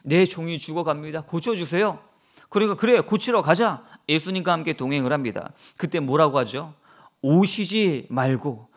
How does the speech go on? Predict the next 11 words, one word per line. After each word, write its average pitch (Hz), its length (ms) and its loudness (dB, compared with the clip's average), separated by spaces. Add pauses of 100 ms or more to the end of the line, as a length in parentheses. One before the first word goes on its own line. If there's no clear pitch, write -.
(140)
말씀만 135 680 2
하옵소서. 117 680 -8 (540)
그리하면 185 480 4
내 180 160 10
종이 226 360 2
낫겠나이다." 113 1040 -4 (420)
이게 175 220 0
무슨 170 360 -4
의미입니까? 131 640 -8 (480)
말씀을 233 680 4
믿고 196 640 -2